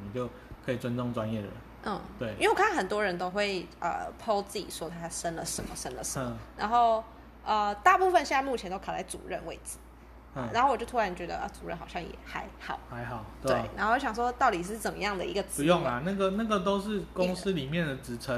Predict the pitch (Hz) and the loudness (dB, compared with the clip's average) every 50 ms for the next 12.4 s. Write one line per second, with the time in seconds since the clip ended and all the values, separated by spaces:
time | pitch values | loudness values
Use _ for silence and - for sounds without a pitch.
0 | 120 120 - - - - 185 180 180 214 220 226 233 220 175 151 180 196 196 202 | -2 -4 -8 -12 -12 -10 -8 -4 -2 0 2 4 4 6 6 6 6 6 6 6
1 | 190 190 190 185 180 190 185 175 175 170 147 143 135 - 156 147 135 - 156 139 | 6 4 2 0 0 2 2 2 2 2 2 2 2 2 2 2 2 2 0 0
2 | 123 123 120 113 107 123 123 127 123 113 110 113 101 101 - - 113 107 104 110 | 0 0 -2 -4 -4 -4 -6 -6 -6 -6 -8 -8 -10 -10 -10 -10 -8 -8 -6 -6
3 | 117 117 110 104 101 101 101 - - - 135 135 131 120 127 123 127 123 123 120 | -6 -6 -6 -6 -6 -6 -8 -10 -10 -8 -6 -6 -4 -4 -4 -2 0 0 0 0
4 | 113 - 127 120 104 98 95 - 90 - - - - - - 165 165 165 160 160 | 0 -2 -4 -4 -4 -4 -6 -8 -10 -12 -14 -16 -14 -12 -10 -8 -6 -6 -6 -4
5 | - 180 170 175 127 120 117 110 113 143 170 190 185 175 185 185 165 147 - - | -2 0 2 4 4 2 2 0 0 2 2 4 4 4 2 0 -2 -4 -8 -14
6 | - - - - 180 180 185 180 160 139 131 123 120 123 147 156 151 143 - - | -16 -4 4 6 6 6 6 4 2 0 0 -2 -2 -2 -2 -2 -4 -6 -8 -8
7 | - - 135 117 117 - - - 127 120 - - 139 123 123 127 - 160 160 160 | -6 -4 -4 -4 -6 -10 -12 -12 -10 -10 -6 -6 -4 -4 -6 -6 -4 -2 -2 -2
8 | 160 151 127 117 113 120 127 131 127 120 113 107 104 - - 127 120 120 113 - | -2 -2 -4 -4 -4 -6 -6 -6 -4 -4 -4 -4 -4 -4 -2 -2 0 0 -2 -4
9 | - - 104 - - - - - - - - - - - 123 123 147 160 160 160 | -8 -14 -14 -14 -16 -16 -18 -18 -16 -14 -14 -12 -8 -6 -2 2 4 4 4 4
10 | 170 160 160 156 143 147 147 143 135 120 110 107 107 107 110 110 107 101 104 127 | 4 2 2 2 2 0 -2 -2 -2 -2 -2 -2 -4 -4 -4 -4 -4 -4 -4 -4
11 | 131 131 127 127 127 123 123 117 - - - - - - - - - 143 123 127 | -2 0 2 2 2 2 0 -2 -4 -10 -16 -18 -18 -18 -14 -10 -8 -6 -4 -2
12 | 123 117 113 110 107 101 - - | -2 -2 -2 -4 -6 -6 -8 -8